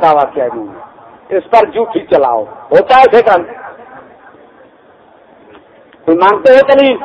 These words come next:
کوئی دلیل نہیں۔ جو بھی دعویٰ کرے ہم مان لیتے ہیں۔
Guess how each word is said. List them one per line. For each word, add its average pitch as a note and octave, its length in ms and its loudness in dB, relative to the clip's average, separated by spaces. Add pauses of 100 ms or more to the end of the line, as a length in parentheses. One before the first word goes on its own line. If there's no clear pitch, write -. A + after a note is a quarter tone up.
(960)
کوئی C#3 200 -4
دلیل F#3+ 340 2
نہیں۔ A3+ 280 -2 (4000)
جو F#3 120 -2 (140)
بھی C4 80 2
دعویٰ C4 300 4
کرے B3+ 220 2
ہم A3+ 200 2
مان D3 180 -2
لیتے E3 220 0
ہیں۔ G#3+ 180 -6